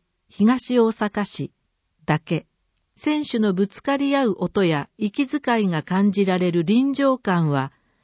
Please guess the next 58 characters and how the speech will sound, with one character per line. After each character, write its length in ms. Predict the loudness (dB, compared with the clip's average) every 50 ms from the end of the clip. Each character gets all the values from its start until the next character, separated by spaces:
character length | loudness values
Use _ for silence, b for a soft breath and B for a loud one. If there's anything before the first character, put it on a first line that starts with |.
| _ -14 -6
客 220 | -4 -4 -4 -6
席 340 | -8 -8 -8 -8 -8 -8 -4
と 140 | -4 -4 -2
ピ 140 | -2 -4
ッ 60 | -4 -4 _
チ 140 | _ -4 0
の 160 | 0 0 0
距 160 | 0 0 0
離 140 | 0 0 0
が 120 | 0 0 -2
近 340 | -4 -8 -6 -2 0 0
い 180 | 0 0 -2 -8 _
専 380 | -8 -4 -2 0 0 0 -2
用 260 | -2 -2 0 0 0 -2
ス 120 | -4 -4
タ 160 | -4 -4 -2
ジ 200 | -2 0 0 0
ア 80 | 2 2
ム 120 | 2 2
な 160 | 2 2 2
ら 160 | 0 0 0 0
で 160 | 0 0 0
は。 180 | 0 -4 -8 _ _ _ _ _ _ _ _ _ _ _ _ _ _ _ _ _ _ _ _ _ _
ワ 240 | -2 0 2 2 2
ー 20 | 0
ル 120 | -2 -2
ド 140 | -2 -2 -2
カ 140 | -2 -4 -6
ッ 60 | -6 _ _
プ 100 | 0 0
の 120 | 2 0
ほ 160 | 0 -4 -6
か、 240 | -4 -4 -4 -6 -6 _ _ _ _ _ _ _
ト 140 | _ -4 -4
ッ 40 | -4 -6 _
プ 160 | _ -2 0 2
リ 240 | 2 2 2 2
ー 60 | 2 0
グ、 200 | 0 -2 -4 -8 _ _ _ _ -10
大 300 | -4 -2 0 0 0 0
学 320 | 0 -2 -2 -4 -8 -16 _
高 240 | -2 0 0 0 -2
校 280 | -4 -4 -2 -2 0
ラ 140 | 0 0 0
グ 160 | 0 -2 -4
ビ 220 | -2 0 0 0 0
ー 20 |
な 160 | 0 0 0
ど 140 | 0 0 0
の 180 | 0 -2 -4 -6 b b b b b
迫 300 | -8 -8 -4 -2 -2 0
力 360 | 0 -2 -2 -4 -2 -2 0
あ 60 | 0
る 140 | 0 -2 -4
プ 160 | -2 0 2
レ 240 | 2 4 4 4 2
ー 60 | 2
が 200 | 0 -2 -4 -6